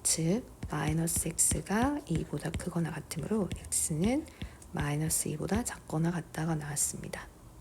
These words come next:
자, 보세요, 여러분. X가 삼보다 크거나 같으면서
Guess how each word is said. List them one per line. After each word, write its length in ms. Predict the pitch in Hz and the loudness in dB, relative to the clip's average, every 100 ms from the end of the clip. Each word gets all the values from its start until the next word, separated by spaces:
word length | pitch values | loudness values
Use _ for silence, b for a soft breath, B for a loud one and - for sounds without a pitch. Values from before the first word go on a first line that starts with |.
| - B B B B | -12 B B B B
자, 160 | - 190 | -2 2
보세요, 380 | 175 165 190 165 | 4 6 6 6
여러분. 420 | 151 147 196 285 - - B B B B - | 4 4 4 4 -6 -18 B B B B -6
X가 800 | 147 - - 220 170 165 175 143 - - - - | 0 4 6 4 4 4 4 0 -6 -18 -18 -4
삼보다 520 | - 277 277 277 277 | 0 2 6 6 6
크거나 380 | 277 - 262 254 | 4 2 4 4
같으면서 760 | 220 165 - 165 143 151 190 | 2 -2 2 2 4 2 0